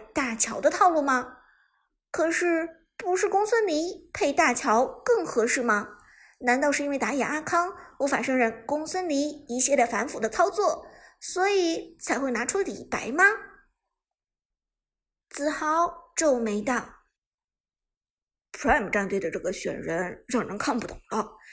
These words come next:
尤其是最后一个辅助大乔，给的实在有些奇怪。大乔在职业赛场上的表现一向不好，我觉得选人结束之后，Prime 已经输一半了。”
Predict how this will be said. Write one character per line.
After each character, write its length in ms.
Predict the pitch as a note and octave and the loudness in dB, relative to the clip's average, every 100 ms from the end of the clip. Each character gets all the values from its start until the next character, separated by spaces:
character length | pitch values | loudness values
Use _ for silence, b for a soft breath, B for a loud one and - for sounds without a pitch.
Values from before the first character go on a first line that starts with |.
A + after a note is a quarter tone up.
| B | B
尤 160 | G#3+ C4 | 4 6
其 140 | - | 4
是 100 | A3+ | 0
最 140 | A#3+ B3 | 4 4
后 140 | A#3 | 4
一 60 | G3 | 0
个 60 | |
辅 140 | - - | -4 -6
助 100 | G3+ | -2
大 160 | F3+ | -2
乔， 280 | D3 - G#3 - - | -2 2 2 2 -6
给 140 | G#3+ | -6
的 140 | - | -2
实 240 | G#3 - G#3 | 0 0 4
在 160 | F4 | 4
有 140 | D#4 - | 4 2
些 160 | - | -4
奇 180 | - - | -4 -2
怪。 240 | - G3+ - - b b b b b _ | 0 -2 -2 -20 b b b b b _
大 200 | B3+ A3+ | 2 2
乔 460 | A3+ C#4+ G#3+ G#3+ A3 | 2 2 4 4 2
在 280 | A3 A3 | 2 0
职 160 | F3+ G3 | 2 4
业 120 | A#3 | 4
赛 160 | B3 A3+ | 4 0
场 160 | A#3 | -2
上 80 | A3+ | -4
的 80 | G#3+ | -4
表 180 | F#3+ - | -4 -4
现 400 | - F#3+ E3+ - | -2 -2 -4 -10
一 120 | F3+ | -8
向 180 | G3 G3+ | -4 -4
不 160 | A3+ G3 | -4 -8
好， 380 | - - - B B B B | -6 -4 -4 B B B B
我 120 | A3 | 2
觉 160 | G#3+ G3 | 4 2
得 60 | A#3+ | 2
选 200 | - - | 0 -2
人 120 | G3+ | 0
结 120 | G3 | 0
束 140 | A3 | 0
之 80 | G#3 | -2
后， 540 | A#3 G3 - - - - | 2 2 2 -6 -20 -12
Prime 540 | - G#3+ F#3+ C3 - - _ | 0 4 2 0 -14 -20 _
已 100 | G3 | -12
经 140 | F#3+ | -10
输 220 | G3 G#3 A3+ | -6 -2 0
一 100 | F3+ | 4
半 220 | A#3 A3 | 4 4
了。” 280 | D#3 - | 0 -12